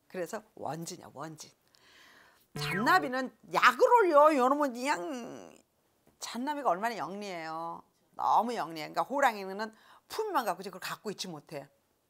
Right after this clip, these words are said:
"아유, 저거 그냥 어떻게 할지도 모르고 속이 상해. 미칠 것 같아." 그게 충이라 그랬어, 충. 살을 만난다, 충. 그러면 올해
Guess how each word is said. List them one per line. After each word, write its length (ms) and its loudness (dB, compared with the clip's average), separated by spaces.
"아유, 560 4
저거 220 -10
그냥 220 -12
어떻게 260 -10
할지도 240 -16
모르고 160 -18
속이 240 -16
상해. 200 -14
미칠 480 2
것 80 12
같아." 220 8
그게 200 -20
충이라 360 -8
그랬어, 220 -20
충. 200 -14
살을 300 -10
만난다, 460 -18
충. 240 -10
그러면 460 2
올해 680 8